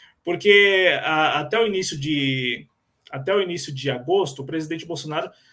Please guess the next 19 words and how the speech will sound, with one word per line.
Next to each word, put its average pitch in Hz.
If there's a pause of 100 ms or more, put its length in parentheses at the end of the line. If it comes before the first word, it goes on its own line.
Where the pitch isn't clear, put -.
(120)
já 180
era, 151
o 127
presidente 143
Bolsonaro 151
já 170
é 151
alvo 151
de, 131
de 143
investigações 143
no 147
S 139
T 147
F 151
desde 170
o 190
ano 196
passado, 180